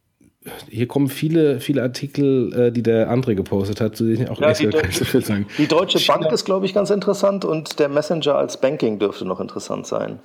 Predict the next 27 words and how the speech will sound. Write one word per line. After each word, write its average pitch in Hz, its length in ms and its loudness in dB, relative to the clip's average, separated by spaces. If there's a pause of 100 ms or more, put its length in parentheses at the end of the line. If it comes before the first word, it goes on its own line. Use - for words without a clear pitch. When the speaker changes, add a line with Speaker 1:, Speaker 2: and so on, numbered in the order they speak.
(360)
Speaker 1:
Genau, 123 420 2
China 170 260 2
und 123 120 0
Banking, 165 680 2
ähm, 139 720 2
kann 131 160 0
die 127 60 0
Zukunft 135 280 -2
des 127 140 -4
Bankings 147 440 -2
China 160 300 0
sein, 143 300 2
P 139 140 0
S 135 120 -2
D 127 120 -2
zwei, 139 760 2
ähm, 123 760 2 (100)
ähm, 117 540 2 (140)
äh, - 460 -12
dass 113 400 -2
die, 110 300 2
die, 110 360 2
äh, 107 460 -4
Banking-Fragmentierung, 120 1500 0 (600)
ähm, 110 500 2
beschleunigen 120 720 2
kann. 117 440 0